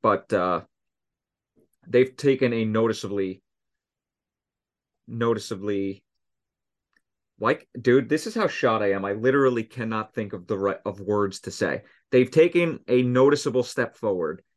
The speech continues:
And with the addition of Tyler Mott, this team just becomes ever so more dangerous. And, well, we're playing Winnipeg tomorrow. I'm very interested to see this, how this game is gonna go.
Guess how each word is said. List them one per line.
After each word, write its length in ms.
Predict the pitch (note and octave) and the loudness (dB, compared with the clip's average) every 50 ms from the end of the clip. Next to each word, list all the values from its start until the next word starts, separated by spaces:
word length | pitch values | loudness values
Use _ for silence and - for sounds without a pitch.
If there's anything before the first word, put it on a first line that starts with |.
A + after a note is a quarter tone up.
| _ _ _ _ _ _ _ _ _ _ _ _ _ _ _ - | _ _ _ _ _ _ _ _ _ _ _ _ _ _ _ -8
And 240 | A2 A2+ A2 A#2 | -6 -4 -2 0
with 160 | A#2 C#3 C3+ - | 0 0 0 0
the 140 | C3+ B2+ | 0 0
addition 320 | B2 A2+ B2 A#2+ - B2 A#2 | 0 0 -2 -2 -4 -6 -8
of 80 | G#2+ | -8
Tyler 380 | - - B2 A#2 A2+ G#2+ G#2+ G#2 | -6 -6 -4 -2 -2 -2 -4 -4
Mott, 240 | G#2 G#2 G2 F#2+ - | -4 -6 -6 -6 -8
this 140 | A2 G#2 - | -10 -10 -6
team 220 | - A2+ G#2+ G#2 | -4 -4 -4 -4
just 180 | G2+ G#2+ - - | -6 -8 -8 -10
becomes 420 | G#2+ - - G#2 G2 G2+ G2 - - _ - | -10 -8 -4 -4 -4 -4 -6 -10 -12 _ -4
ever 180 | A#2 A2+ A2 A2+ | -2 2 2 2
so 400 | G#2+ - A#2+ A2 G#2+ G#2 G2 - _ _ _ _ - | 2 2 2 4 4 2 0 -4 _ _ _ _ -10
more 220 | G#2+ G#2+ G2 F#2 | -6 -4 -4 -4
dangerous. 640 | E2+ - F2+ E2 E2+ D#2 D#2 D2+ D2+ D2+ - - - _ _ _ _ _ _ _ _ _ _ _ _ _ _ _ _ | -2 -2 -4 -4 -4 -4 -2 -4 -4 -4 -8 -14 -20 _ _ _ _ _ _ _ _ _ _ _ _ _ _ _ _
And, 680 | - F#2+ F#2+ F#2+ F#2+ F#2 F#2 F2+ F2+ F#2 F2+ F2+ F2+ - - _ _ _ _ _ _ _ _ _ _ _ _ _ _ _ _ - | -4 -2 -2 0 0 -2 -2 -2 -4 -4 -6 -6 -8 -12 -20 _ _ _ _ _ _ _ _ _ _ _ _ _ _ _ _ -4
well, 360 | - A2 B2 B2+ - - _ _ _ | 0 2 2 2 2 0 _ _ _
we're 140 | - G#2 A2 | -4 -4 -4
playing 340 | - - C#3 C3 B2+ A#2 A2+ | 0 0 0 2 2 2 2
Winnipeg 420 | B2 A#2+ A#2+ - A#2+ A2 G2 - | 0 0 0 -2 -2 -4 -4 -4
tomorrow. 520 | - G#2 G2+ G#2+ G#2+ G2+ F#2 F2 E2+ E2+ C2+ | -6 -6 -4 -2 0 0 0 0 0 -2 -2
I'm 340 | - F2+ G2 G#2 G2+ - - - | -2 -2 -2 -2 -4 -6 -12 -16
very 440 | A2+ G#2+ A#2 A#2+ A#2+ A#2+ A#2 A2+ A2 | -4 2 2 4 4 4 2 0 -2
interested 420 | G#2+ G#2+ - A2+ - - A2 F2+ | -4 -6 -10 -12 -10 -10 -10 -10
to 60 | - G2+ | -10 -8
see 180 | - - G2+ G2 | -4 -2 -2 -2
this, 240 | F2+ F2 - - | -2 -4 -6 -8
how 220 | - G#2+ A2 G2 F#2+ | -10 -6 -2 -2 -2
this 140 | F#2+ F2+ - | -2 -4 -4
game 240 | F#2+ F#2 D2 D2+ | -4 -4 -4 -4
is 100 | F2 F2+ | -8 -8
gonna 180 | - D#2 C2+ B1 | -8 -10 -10 -8
go. 240 | A#1+ G1+ G1+ - | -8 -8 -10 -10